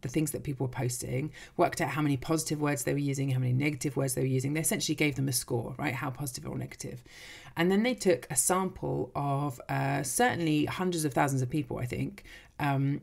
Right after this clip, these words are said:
and they just slightly adjusted their news feeds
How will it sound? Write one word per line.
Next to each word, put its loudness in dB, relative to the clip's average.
and 4
they 8
just 2
slightly 6
adjusted 0
their 2
news 4
feeds 0